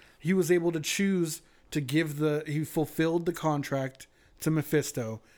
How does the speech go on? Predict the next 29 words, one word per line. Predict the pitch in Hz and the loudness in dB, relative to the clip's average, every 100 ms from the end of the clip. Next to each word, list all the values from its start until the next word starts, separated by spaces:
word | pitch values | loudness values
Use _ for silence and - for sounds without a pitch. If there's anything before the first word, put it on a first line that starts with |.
| - - | -18 -4
He | 147 | -2
was | 131 | 0
gonna | 143 135 131 | 0 0 -2
release | 127 135 143 170 - | 0 0 0 -2 -4
the | 160 147 | -4 -4
spirit, | - - 170 147 139 143 - - - 147 | -2 0 0 2 0 -4 -12 -20 -20 -2
go | 151 151 | 0 2
live | 151 156 | 2 2
a | 170 | 2
normal | 160 160 170 175 | 2 2 2 0
life, | 151 127 127 | 0 -2 -4
freed | - 156 175 180 | -6 -2 0 0
from | 190 | -2
the | 190 | -4
contract | 175 156 147 156 143 143 - - - | -2 -2 -2 -2 -4 -6 -18 -14 -8
with | 131 | -6
Eva | 175 175 160 | -2 0 2
Mendes. | 156 143 123 107 107 - - - - - | 2 0 -2 -8 -10 -14 -18 -16 -4 4
But | 202 143 - - - - - - - - | 4 4 -2 -12 -18 -20 -20 -20 -20 -6
someone | - 196 190 175 165 | 0 4 4 4 4
else | 190 175 | 2 0
was | 160 | -2
gonna | 147 156 | 0 0
have | 143 151 | 0 -2
to | - | -4
take | 139 - 156 160 | -4 2 2 2
on | 156 147 | 2 0
the | 135 | -2
burden | 117 147 165 131 117 120 | 0 2 2 -2 -4 -8